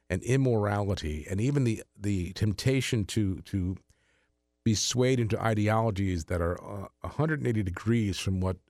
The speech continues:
our, our children and grandchildren have been raised in. What was once truth is now a lie. What was once a lie is now truth, according to the world.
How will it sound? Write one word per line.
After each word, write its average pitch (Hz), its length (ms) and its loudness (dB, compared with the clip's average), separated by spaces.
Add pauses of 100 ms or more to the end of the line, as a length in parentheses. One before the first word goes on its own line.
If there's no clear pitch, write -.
our, 90 240 -4 (300)
our 90 220 -4 (440)
children 110 340 0
and 92 140 2
grandchildren 90 560 0
have 87 120 -2
been 85 180 -2
raised 101 400 0
in. - 180 -14 (2250)
What 107 180 -4
was 104 160 0
once 107 320 0
truth 123 380 0
is 90 160 0
now 95 360 0
a - 60 -6
lie. 95 340 -2
What 82 140 -4
was 85 140 -6
once 92 180 -2
a 87 60 -2
lie 90 300 -2
is 80 140 -4
now 90 200 -2
truth, - 420 0
according 101 300 -2
to 87 80 -2
the 82 80 -4
world. 87 480 -2